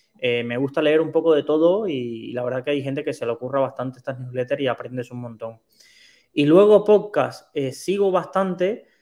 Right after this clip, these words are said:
Lo que es verdad que el podcast o tienes la capacidad de escucharlo a velocidad rápida y seguirlo entendiendo, o para mí ahora mismo hay tantos podcasts de calidad, tanto en español como en inglés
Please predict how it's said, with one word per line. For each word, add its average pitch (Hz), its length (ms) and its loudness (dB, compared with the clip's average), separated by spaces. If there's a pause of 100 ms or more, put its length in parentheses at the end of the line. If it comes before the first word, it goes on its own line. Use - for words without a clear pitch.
(140)
Lo 139 200 2
que 151 80 2
es 165 60 2
verdad 185 280 2
que 185 60 -2
el 175 160 -2
podcast 185 540 -2 (200)
o 156 160 0
tienes 202 280 -2
la 208 180 0
capacidad 139 720 -4 (640)
de 139 220 0
escucharlo 139 720 -2
a 131 100 0
velocidad 139 500 0
rápida 156 400 0
y 127 40 -2
seguirlo 147 360 -4
entendiendo, 156 800 -4 (240)
o 135 200 -2
para 127 260 0
mí 151 460 -4
ahora 147 280 0
mismo 165 480 -6 (540)
hay 160 200 4
tantos 170 500 0
podcasts 151 420 2
de 123 100 -2
calidad, 131 400 0
tanto 120 200 -8
en 120 80 -8
español 135 420 -6
como 123 180 -6
en 120 80 -8
inglés 139 520 -2